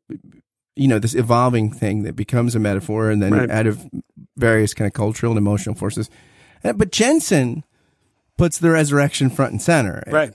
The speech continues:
Speaker 1: And I think it's interesting, too, because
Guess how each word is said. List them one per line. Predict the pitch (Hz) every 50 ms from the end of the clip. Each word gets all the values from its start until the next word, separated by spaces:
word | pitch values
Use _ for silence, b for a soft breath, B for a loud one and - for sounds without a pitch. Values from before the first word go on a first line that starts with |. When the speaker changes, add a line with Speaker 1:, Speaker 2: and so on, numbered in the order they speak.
| - _ _
Speaker 1:
And | 120 123 123 123 120 120
I | - 127 127
think | 127 - 160 135 -
it's | 143 139 -
interesting, | 202 220 208 - 180 160 - 143 123 113
too, | - - 165 147
because | 127 123 113 - 120 113 110 107 104 - - -